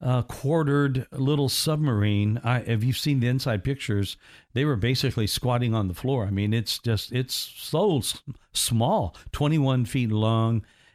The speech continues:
and, uh, that, that death that had to happen, uh, you know, it, it, it goes to show what the length of what some people are, will do to, to follow their dream and whatever. And sometimes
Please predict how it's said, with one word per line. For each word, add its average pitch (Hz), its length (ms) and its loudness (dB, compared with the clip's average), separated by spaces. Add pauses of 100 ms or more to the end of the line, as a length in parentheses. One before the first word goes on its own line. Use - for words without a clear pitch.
(120)
and, 107 520 2 (240)
uh, 104 360 0
that, 123 360 -2
that 113 680 -2
death 127 320 0
that 104 260 -2
had 120 240 0
to 113 80 0
happen, 113 360 0 (460)
uh, - 120 -12 (180)
you 139 160 2
know, 147 140 4
it, 139 340 0
it, 123 200 0 (280)
it 117 240 -2
goes 214 320 2
to 151 120 0
show 107 640 2 (260)
what 139 240 0
the 151 100 2
length 147 320 2
of 110 180 0
what 117 240 0
some 139 180 0
people 135 420 0
are, 123 280 0
will 123 240 2
do 135 420 0 (680)
to, 127 800 -2
to 131 120 -2
follow 147 340 0
their 135 160 2
dream 143 340 0
and 98 160 2
whatever. 117 320 0
And 117 320 0 (100)
sometimes 135 680 -2